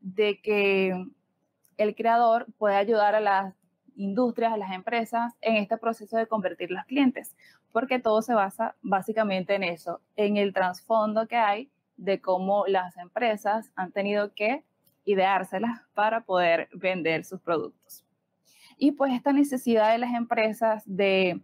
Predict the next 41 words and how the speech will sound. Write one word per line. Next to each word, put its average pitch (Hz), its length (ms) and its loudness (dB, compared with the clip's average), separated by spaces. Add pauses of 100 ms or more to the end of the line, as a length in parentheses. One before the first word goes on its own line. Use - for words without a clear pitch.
(420)
convertir 196 460 -2
a 190 40 0
los 202 140 -6
clientes, 214 640 -2
de 190 80 0
hacerlos 190 380 -2
más 202 120 -6
participativos, 226 880 -2
de 202 100 0
llegarles 185 440 0
de 220 120 0
otro, 214 320 -6
desde 190 220 -4
otro 190 160 -8
punto 208 240 -6
de 196 80 0
vista, 262 280 -4
generándoles 190 460 -2
nuevas 214 220 0
experiencias, 240 640 -2 (500)
hace 208 380 0
que 220 200 0
esto 202 200 -6
sea 214 520 0
un 226 280 2
mayor 185 380 2
auge 226 400 0
y 247 80 -2
sobre 254 260 -2
todo 220 200 2
después 214 360 -8
de 196 80 -2
esta 196 240 -6
crisis 202 380 -8
que - 100 -20
hubo 180 220 0
en 190 60 -4
el 202 100 -4
dos 165 100 -4
mil 170 200 -8
ocho, - 280 -4